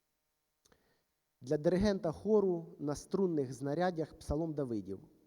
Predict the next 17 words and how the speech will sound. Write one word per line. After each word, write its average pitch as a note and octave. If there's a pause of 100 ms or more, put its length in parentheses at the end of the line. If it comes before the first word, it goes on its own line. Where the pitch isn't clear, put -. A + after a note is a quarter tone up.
(640)
«Коли G#3+
кличу, G#3+
озвися D#3+
до C3
мене, C3
Боже C#3
правди D#3
моєї, A2+ (440)
ти C#3
простір F3
для D#3
мене D#3
робив C#3+
у C3+
тісноті. C3+ (640)
Помилуй F#3
мене A#2